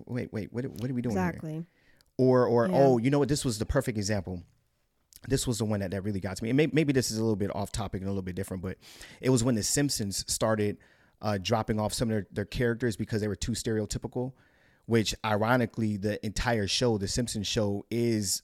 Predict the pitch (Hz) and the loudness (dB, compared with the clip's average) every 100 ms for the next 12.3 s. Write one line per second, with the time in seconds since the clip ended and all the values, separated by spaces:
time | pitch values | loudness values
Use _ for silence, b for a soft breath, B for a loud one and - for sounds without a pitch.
0 | - 107 101 - 117 107 92 90 101 98 | -6 -4 -2 0 0 0 -4 -8 -12 0
1 | 120 120 113 101 - 104 101 98 226 190 | 2 2 0 -2 -2 -2 0 0 0 0
2 | 151 - 151 143 113 92 85 - - 113 | -2 -2 4 6 6 2 -4 -8 -2 2
3 | 120 - b b - 117 110 110 104 113 | 2 0 b b -2 0 2 0 0 -2
4 | 107 - 120 95 82 _ b b - 127 | -4 -2 -2 -2 -6 _ b b 0 2
5 | 113 113 - - - 104 113 98 120 107 | 2 0 -6 -16 -4 0 2 2 0 2
6 | 131 127 117 98 107 110 - 135 151 123 | 2 4 2 2 2 0 0 0 2 2
7 | 104 98 90 90 101 - b b b 107 | 2 -2 -4 -6 -8 -12 b b b -2
8 | 110 - _ 165 175 170 156 160 165 85 | -2 -2 _ -6 -2 -2 -2 -4 -4 -4
9 | 85 - 110 107 131 185 190 170 165 185 | -6 -2 -2 -2 0 0 0 -2 -2 -2
10 | 180 160 117 117 104 117 107 123 131 107 | -4 0 2 2 2 2 0 0 0 0
11 | 104 98 98 101 117 104 120 101 - - | -2 -2 -4 -4 -2 -2 -2 -4 -4 -2
12 | 113 104 98 | 0 -2 -4